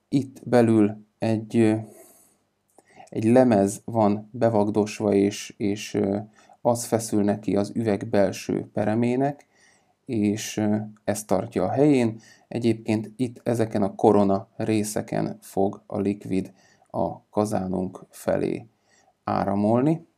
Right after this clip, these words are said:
Ezt visszahelyezzük. Ennyi. Azt látjuk még, hogy van egy elég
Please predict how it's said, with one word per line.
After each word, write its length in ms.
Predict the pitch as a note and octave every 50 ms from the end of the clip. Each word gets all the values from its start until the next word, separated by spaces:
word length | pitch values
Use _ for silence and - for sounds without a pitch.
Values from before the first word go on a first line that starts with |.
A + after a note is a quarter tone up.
| _ _ - _ - -
Ezt 140 | - - -
visszahelyezzük. 1040 | A#2+ D3+ D#3+ - - D3 C3 C3 B2 A#2+ A#2+ A#2 A#2 A#2 A#2 A#2 A#2 - - _ _ _ _ _ _ _ _ _ _ _ _ _ _ _ _ _ _ _ _ - - - _ _ _ _ _ _ _ _ _ _ _ _ _ _ _ _ _ _ _ _ _ _ _ _ _ _ _ _ _ _ _ _ _ -
Ennyi. 420 | - C#3 D3 D3 C#3+ B2+ A#2 A#2 - - - -
Azt 220 | - D3+ - -
látjuk 340 | - A#2 A#2 A#2 - A#2 A#2
még, 220 | A#2+ A#2 A2+ A#2
hogy 160 | - A2 A#2 A#2+
van 180 | A#2 A2+ A2+
egy 300 | G#2 G#2 G#2+ G#2+ - _ _ _ _ _ _ _ _ _ _ _ _
elég 540 | - C3+ B2 A2+ G#2 G#2 G#2 A2+ - - _